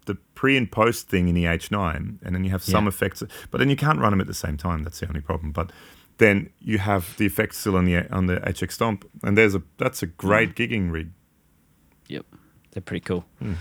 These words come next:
Speaker 2: Yeah.
Speaker 1: But that's all modelers, and you said no modelers. But anyway, so that's, that's, that's, that's
Speaker 2: 'Cause it's
Speaker 1: our
Speaker 2: more fun.
Speaker 1: Let us know what kind of a rig would you put together. Um, you know.
Speaker 2: Oh, segue.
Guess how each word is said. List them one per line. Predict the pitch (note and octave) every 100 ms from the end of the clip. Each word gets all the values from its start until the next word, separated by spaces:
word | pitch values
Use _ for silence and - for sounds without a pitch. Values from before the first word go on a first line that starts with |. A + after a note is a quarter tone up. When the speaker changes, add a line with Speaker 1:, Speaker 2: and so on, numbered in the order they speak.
| - - - - _ _ _ _
Speaker 2:
Yeah. | A#2+ A2+ G#2 F#2+ - - -
Speaker 1:
But |
that's | G#2+ G2
all | G#2
modelers, | F#2 F#2 D#2+ D2+
and | F#2+
you | D#2
said | - F#2+
no |
modelers. | D2+ D#2 D#2 D2 D2+ - - - - -
But | G#3
anyway, | G3 F2+ -
so | B2
that's, | A#2 -
that's, | - G#2 -
that's, | - A#2 - -
that's | - G2 -
Speaker 2:
'Cause | G#2
it's | G2+
Speaker 1:
our |
Speaker 2:
more | F#2
fun. | - B2 F#2 -
Speaker 1:
Let | C3 F3+
us | F3+
know | E3 D3+ E2+ D#2 F2+ A#2+
what | F2+ F2+
kind | - G2 G2+
of | F#2+
a | G2
rig | F#2+ A2+ A#2
would | C3 A2+
you | D3
put | - -
together. | - E2+ E2 C#2+ - - -
Um, | D#2 D#2+ E2 C#2+
you | F#2+ D#2
know. |
Speaker 2:
Oh, | D3+ B2 - _ - -
segue. | - C#3 B2+ A2+ C#3+